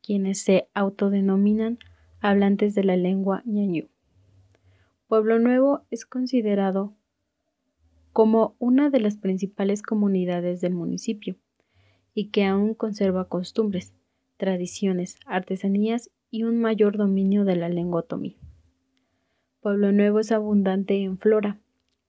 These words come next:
El clima predominante es templado subhúmedo,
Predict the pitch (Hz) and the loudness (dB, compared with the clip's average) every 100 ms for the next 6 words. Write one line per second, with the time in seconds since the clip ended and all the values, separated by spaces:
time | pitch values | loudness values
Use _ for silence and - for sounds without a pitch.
0 | - 208 208 226 247 254 226 214 196 190 | -8 -6 -2 0 2 0 -2 -2 0 0
1 | 185 190 190 190 208 - - _ _ - | 0 0 -2 -4 -6 -8 -20 _ _ -4
2 | 190 196 _ _ _ - 190 185 185 180 | -4 -4 _ _ _ -8 -6 -2 0 0
3 | 196 - - - 233 226 190 | -4 -8 -10 -6 -2 -2 -4